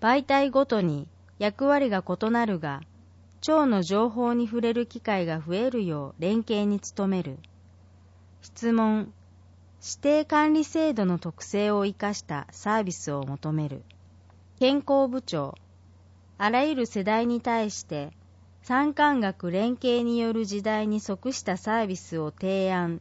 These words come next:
提供できる事業者を選定し、新たな提案にも期待する。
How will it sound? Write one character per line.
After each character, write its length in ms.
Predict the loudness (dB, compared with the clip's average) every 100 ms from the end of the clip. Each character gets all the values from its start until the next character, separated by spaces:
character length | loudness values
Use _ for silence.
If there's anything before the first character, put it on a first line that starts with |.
| -8 -2
提 220 | 0 0
供 280 | 0 0 0
で 120 | -2
き 160 | -4
る 120 | -4 -2
事 140 | -4
業 220 | -2 -2
者 220 | -2 -4
を 80 | -4
選 300 | -4 -2 -2
定 260 | -2 -4 -4
し、 360 | -6 -8 -10 -14 -20 -20 -10 0
新 240 | 2 2
た 160 | 2 2
な 140 | 0
提 360 | 0 0 0 0
案 180 | 0
に 120 | 0 -2
も 120 | -4
期 140 | -8
待 240 | -6 -4 -6
す 220 | -8 -6
る。 180 | -6